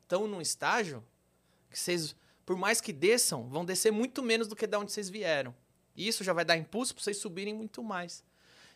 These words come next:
Então, eu acho que esse pensamento eu sei como é. Quando você tá em ascensão,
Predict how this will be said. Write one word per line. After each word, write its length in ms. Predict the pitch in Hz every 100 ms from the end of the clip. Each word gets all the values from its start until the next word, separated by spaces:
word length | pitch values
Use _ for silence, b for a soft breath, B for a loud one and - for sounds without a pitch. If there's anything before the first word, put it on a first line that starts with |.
| -
Então, 300 | 160 - 202 214
eu 60 |
acho 240 | 185 202 220
que 200 | 226 220 _ _ _ _ _ _ -
esse 160 | - 156
pensamento 520 | 175 175 175 170 170
eu 60 | 190
sei 180 | - 180
como 260 | 151 120
é. 80 | 110
Quando 160 | - 131
você 80 |
tá 180 | 135 143
em 80 | 143
ascensão, 840 | 135 - 117 110 - 139 147 143